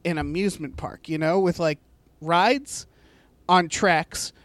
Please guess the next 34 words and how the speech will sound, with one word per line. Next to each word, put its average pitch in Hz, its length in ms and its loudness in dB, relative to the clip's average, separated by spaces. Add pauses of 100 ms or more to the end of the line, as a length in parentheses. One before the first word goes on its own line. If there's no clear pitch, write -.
like 175 180 0
a 170 40 2
riverboat 180 560 2
or 175 80 2
something, 175 520 0
and 196 200 0
then 214 120 4
you 214 100 0
could 202 140 -2
think 202 160 0
about 180 340 0
what 185 160 4
are 180 100 2
cool 175 280 -6
scenes 160 380 -6
to 160 120 -6
do 143 140 -8
with 135 200 -10
that. 185 320 4 (580)
Uh, 156 420 0
for 185 240 2
example, 165 680 0
um, 147 420 0
if 165 180 2
something 170 540 -2
is 156 140 -2
on 156 140 0
an 156 100 -4
automated 175 540 4
track, 226 380 6
like 165 140 -2
a 160 60 -4
people 254 340 6
mover, 175 440 4